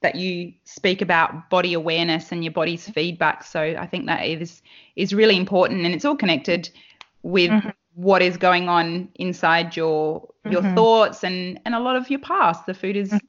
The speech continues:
Speaker 1: what we do with food is certainly connected, at least it was for me,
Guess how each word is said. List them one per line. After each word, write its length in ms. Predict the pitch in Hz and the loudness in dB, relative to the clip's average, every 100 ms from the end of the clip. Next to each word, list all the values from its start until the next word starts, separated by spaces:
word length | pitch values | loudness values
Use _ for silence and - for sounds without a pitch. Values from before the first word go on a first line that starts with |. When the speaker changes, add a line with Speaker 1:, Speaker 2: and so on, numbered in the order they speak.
| - | -6
Speaker 1:
what 120 | 202 | -6
we 80 | 196 | -2
do 140 | 214 | -2
with 120 | 208 | -2
food 200 | - 226 | 0 0
is 240 | 220 196 - | 2 -2 -6
certainly 400 | - 233 208 190 | -4 -2 0 -2
connected, 400 | 196 208 190 208 | -2 -2 -2 -4
at 80 | 190 | 0
least 220 | 226 208 | 0 0
it 80 | 185 | 2
was 200 | 196 190 | 0 2
for 80 | 202 | 2
me, 440 | 208 208 214 277 | 4 4 4 0